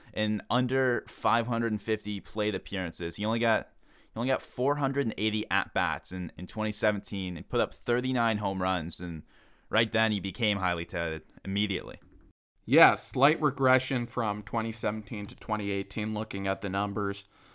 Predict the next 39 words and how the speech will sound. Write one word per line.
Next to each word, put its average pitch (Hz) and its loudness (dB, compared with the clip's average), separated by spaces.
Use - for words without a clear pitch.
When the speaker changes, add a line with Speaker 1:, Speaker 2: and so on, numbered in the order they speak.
Speaker 2:
Uh, 92 0
just - -4
a, 107 6
a 113 4
war 127 8
drop 123 6
of 113 -4
point 113 -2
four, 107 2
but 104 2
a 92 2
W 113 4
R 107 4
C 113 -2
plus 113 4
drop 104 2
of 104 -6
about 104 2
eighteen, 104 -4
from 110 -2
one 110 2
thirty-eight 107 2
to - -4
one 104 2
twenty. 113 0
But - -2
yeah, 349 2
I 120 4
mean, 120 4
this 139 4
breakout, 120 6
would 131 2
you 123 -2
say 139 4
that 131 8
it 127 6
was 113 0
expected, 127 0
or 110 4